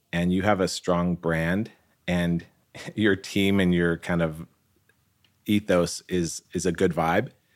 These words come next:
then I think it helps pave a lot of the path for you. And then also, if you have something special and you have something working,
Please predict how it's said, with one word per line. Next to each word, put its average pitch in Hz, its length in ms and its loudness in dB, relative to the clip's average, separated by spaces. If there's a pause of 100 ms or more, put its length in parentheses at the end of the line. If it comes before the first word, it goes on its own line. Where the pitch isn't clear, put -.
(340)
then - 120 4
I 101 180 6
think 107 280 0
it 92 80 2
helps 87 300 0
pave 85 240 0
a 85 40 0
lot 80 220 0
of 78 340 -4 (120)
the 73 60 -4
path 76 340 -4
for 80 180 -2
you. 98 320 0 (540)
And 123 160 6
then 127 100 6
also, 127 460 8
if 104 200 2 (220)
you 104 160 0
have 113 140 4
something 101 360 0
special 92 480 0
and 92 120 2
you 95 60 4
have 92 100 2
something 87 320 0
working, 82 640 0